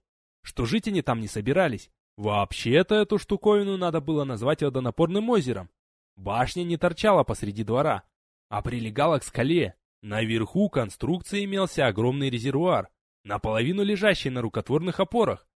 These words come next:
Резервуар наполнялся водой из ручьёв, стекающих с гор во время дождя, единственного источника пресной воды на острове. Если бы строители ограничивались простой плотиной,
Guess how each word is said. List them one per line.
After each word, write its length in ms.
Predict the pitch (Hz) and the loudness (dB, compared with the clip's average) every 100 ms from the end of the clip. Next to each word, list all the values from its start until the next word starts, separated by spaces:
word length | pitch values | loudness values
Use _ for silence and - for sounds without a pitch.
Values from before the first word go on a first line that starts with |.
| _ _ _ _ _ _ | _ _ _ _ _ _
Резервуар 720 | 107 117 110 127 110 143 202 | -4 -2 0 0 2 4 4
наполнялся 640 | 180 120 127 135 123 - 107 | 0 -2 -4 -4 -4 -4 -6
водой 280 | 98 110 | -4 -4
из 80 | 117 | -2
ручьёв, 480 | 135 143 208 165 92 _ _ _ | -4 -4 -2 -2 -4 _ _ _
стекающих 720 | - 127 - 151 139 - 123 | -12 -8 -2 0 0 -2 -4
с 40 | 101 | -2
гор 200 | 147 185 | 0 2
во 100 | 139 | 2
время 240 | 123 139 | 0 -2
дождя, 480 | 123 117 131 143 90 _ _ _ _ _ | -4 -4 -2 -4 -4 _ _ _ _ _
единственного 760 | 98 104 107 202 - 202 196 202 | -12 -8 -4 -4 -2 -2 0 0
источника 500 | - 240 170 135 123 | 2 0 -2 -4 -2
пресной 320 | 147 - 156 | -4 -2 2
воды 240 | 175 220 | 2 2
на 160 | 220 160 | 0 0
острове. 400 | 123 110 98 90 _ _ _ _ _ | -2 -4 -6 -8 _ _ _ _ _
Если 480 | 101 123 180 - 131 | -6 0 0 0 -2
бы 160 | 117 110 | -4 -6
строители 500 | - 131 175 170 147 | -2 -2 -2 0 0
ограничивались 760 | 110 104 117 180 - 151 117 | 0 -2 -2 -2 0 0 0
простой 340 | - - 156 160 | -4 -4 -2 -2
плотиной, 540 | 120 - 180 202 95 | -4 -6 -4 -4 -6